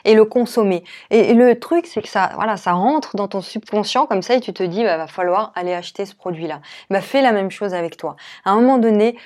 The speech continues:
fais-toi une campagne de pub à toi toute seule et dis-toi que tu t'aimes chaque jour. Répète-toi. À un moment donné, quand tu répètes, tu te répètes des choses comme ça à longueur de journée, bah, tu finis par y croire.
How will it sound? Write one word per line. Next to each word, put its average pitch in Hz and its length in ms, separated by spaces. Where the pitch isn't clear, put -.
fais-toi 285 580
une 226 100
campagne 240 500
de 196 100
pub 220 340
à 196 80
toi 247 280
toute 233 180
seule 254 340
et 226 140
dis-toi 262 520
que 247 100
tu 226 560
t'aimes 247 240
chaque 190 260
jour. 185 280
Répète-toi. 247 800
À 226 40
un 190 80
moment 220 200
donné, 240 240
quand 196 140
tu - 160
répètes, 220 520
tu - 140
te 196 100
répètes 214 480
des 196 120
choses 214 340
comme 175 160
ça 180 220
à 175 60
longueur 233 340
de 208 100
journée, 196 360
bah, 190 100
tu 175 140
finis 220 260
par 175 200
y 160 80
croire. 160 500